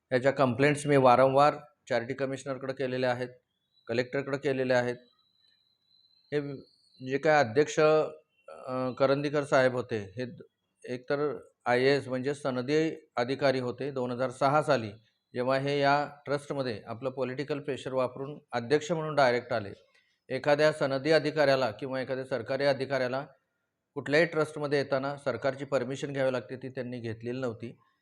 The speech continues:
आणि ह्या हॉस्पिटलच्या ट्रस्टचे अध्यक्ष होण्यासाठी एका अतिशय हायली क्वालिफाईड डॉक्टरनाच ह्याचं अध्यक्षपद भूषवता येतं.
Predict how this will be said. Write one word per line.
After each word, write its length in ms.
आणि 240
ह्या 360
हॉस्पिटलच्या 760
ट्रस्टचे 440
अध्यक्ष 420
होण्यासाठी 560
एका 400
अतिशय 400
हायली 360
क्वालिफाईड 520
डॉक्टरनाच 920
ह्याचं 240
अध्यक्षपद 540
भूषवता 460
येतं. 260